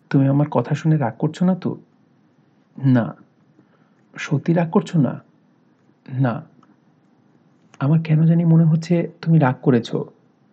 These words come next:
কারণ তোমার ভুরু কুঁচকে আছে।" "আমি রাগ করিনি, বরং খানিকটা মজা পেয়েছি।" "তাহলে ভুরু কুঁচকে আছো কেন? মজা পেলে কেউ ভুরু কুঁচকে থাকে না।"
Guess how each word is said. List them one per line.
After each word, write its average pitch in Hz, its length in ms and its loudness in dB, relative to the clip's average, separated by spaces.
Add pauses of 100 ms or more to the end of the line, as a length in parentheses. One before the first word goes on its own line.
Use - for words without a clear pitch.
(100)
কারণ 147 200 4
তোমার 160 220 0
ভুরু 147 260 0
কুঁচকে 147 360 -4
আছে।" 160 320 -10 (1400)
"আমি 131 240 0
রাগ 120 240 0
করিনি, 120 400 -2 (360)
বরং 120 220 2
খানিকটা 143 340 -2
মজা 123 260 0
পেয়েছি।" 151 480 -8 (960)
"তাহলে 139 260 2
ভুরু 160 260 2
কুঁচকে 160 260 -2
আছো 131 200 -4
কেন? - 180 -4 (680)
মজা 123 340 0
পেলে 160 240 2
কেউ 180 140 0
ভুরু 147 260 0
কুঁচকে 156 280 -2
থাকে 131 240 -6
না।" - 180 -6